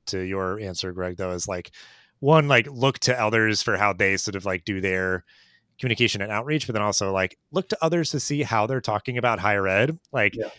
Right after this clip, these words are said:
Speaker 1: because I think, like, the Daily podcast just, like, released an episode about College Price, which I'm interested to listen to, but it's like, "Oh, okay." Like, you know, things that are sort of, like, boiling up into, like, national headlines and stuff like that versus just, like, you know, yeah, like,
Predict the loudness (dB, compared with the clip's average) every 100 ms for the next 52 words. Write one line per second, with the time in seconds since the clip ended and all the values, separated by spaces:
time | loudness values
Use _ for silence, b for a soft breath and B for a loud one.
0 | B -2 2 4 2 2 0 0 4 6
1 | 8 6 6 4 6 6 4 2 -2 2
2 | 0 2 0 0 0 -2 0 0 2 0
3 | 2 0 0 0 0 0 -2 -8 -8 -10
4 | -8 -8 -6 -6 -6 -4 -4 -2 -4 -4
5 | -4 -4 -8 B B B -2 2 2 4
6 | 4 4 4 4 4 2 -2 2 2 0
7 | -4 _ 2 2 2 2 4 6 4 4
8 | 2 2 2 2 2 2 2 4 2 0
9 | -4 -2 -2 0 0 0 -2 -2 -2 0
10 | -2 -2 -4 -4 -6 -10 -10 -8 -4 -4
11 | -4 -6 -8 -8 -10 -8 -8 -10 B B
12 | B B -4 4 4 4 2